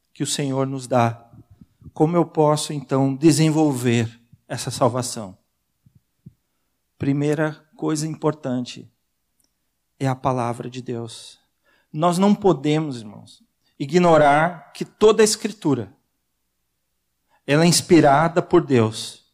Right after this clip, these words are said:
Ela é útil. Nós temos uma ferramenta útil em nossas mãos.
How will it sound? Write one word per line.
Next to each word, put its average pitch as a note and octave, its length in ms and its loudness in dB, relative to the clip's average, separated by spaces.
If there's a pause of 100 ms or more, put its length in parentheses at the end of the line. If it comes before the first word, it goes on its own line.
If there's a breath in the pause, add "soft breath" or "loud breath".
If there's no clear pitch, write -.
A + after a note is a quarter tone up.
(600 soft breath)
Ela D#3+ 180 0
é D#3+ 80 4
útil. D3+ 540 4 (1700)
Nós C#3 220 2
temos F3 340 0
uma F3 160 0
ferramenta E3 880 -2
útil F3 400 4
em D3 80 -6
nossas C3+ 360 -2
mãos. G#2+ 420 -8